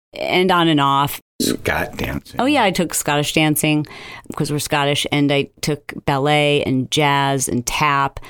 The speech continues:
Speaker 1: but all of them for just, like, a minute. But it was the exposure to it that was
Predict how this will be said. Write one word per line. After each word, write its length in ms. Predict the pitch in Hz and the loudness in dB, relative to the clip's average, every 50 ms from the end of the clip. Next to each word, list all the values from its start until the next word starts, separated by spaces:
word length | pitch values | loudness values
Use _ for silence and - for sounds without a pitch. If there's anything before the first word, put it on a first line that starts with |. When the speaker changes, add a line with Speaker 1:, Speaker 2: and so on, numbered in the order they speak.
| - - | -6 -2
Speaker 1:
but 140 | 294 294 311 | 0 2 2
all 180 | 302 320 311 | 4 2 2
of 80 | 262 202 | 2 2
them 160 | 196 180 170 | 2 2 2
for 140 | - 170 165 | 0 0 -2
just, 280 | 151 180 165 - - _ _ - | 0 0 -2 -4 -6 _ _ -4
like, 120 | 160 156 170 | -2 0 2
a 40 | |
minute. 240 | 156 156 165 185 185 | 2 4 4 4 2
But 160 | 175 190 - - - | 2 0 0 2 2
it 60 | 190 | 2
was 140 | 190 190 165 | 2 2 2
the 80 | 180 | 0
exposure 680 | - - - - - - 170 160 170 180 175 208 233 220 | 0 -2 -2 -4 0 0 2 2 2 2 2 2 0 0
to 160 | - 254 254 | 0 0 0
it 140 | 269 254 - | 0 0 0
that 180 | 247 247 - | 0 0 0
was 260 | - 240 247 220 - | 0 0 0 0 -2